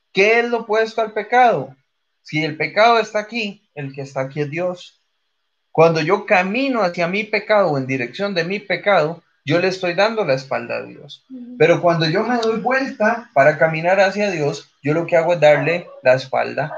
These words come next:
Speaker 1: a mi pecado. Y eso es el verdadero arrepentimiento. No se trata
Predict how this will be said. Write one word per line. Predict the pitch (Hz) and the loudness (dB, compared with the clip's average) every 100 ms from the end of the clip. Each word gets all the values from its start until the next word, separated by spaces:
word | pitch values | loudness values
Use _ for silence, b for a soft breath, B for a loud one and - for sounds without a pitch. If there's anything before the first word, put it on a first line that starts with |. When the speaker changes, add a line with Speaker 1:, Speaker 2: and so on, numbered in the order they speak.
| - | -4
Speaker 1:
a | 131 | -2
mi | 127 117 | -2 -4
pecado. | - - 160 160 135 B B B | -8 2 4 4 -2 B B B
Y | 190 185 | -2 2
eso | 226 240 - 180 - - | 4 4 2 -4 -4 -2
es | 131 143 | 2 2
el | 165 | 2
verdadero | 165 175 131 113 117 143 185 - _ - | 2 2 4 2 2 0 -2 -6 _ -6
arrepentimiento. | 117 127 127 147 147 170 220 247 226 - _ _ _ _ _ _ _ _ _ _ _ _ _ - - - _ _ _ _ B B B - | -2 -2 -2 -2 -2 0 0 -2 -6 -18 _ _ _ _ _ _ _ _ _ _ _ _ _ -18 -16 -18 _ _ _ _ B B B 2
No | 143 208 233 | 4 6 4
se | 247 | 0
trata | - 240 240 - 139 175 | 2 4 4 2 -8 -8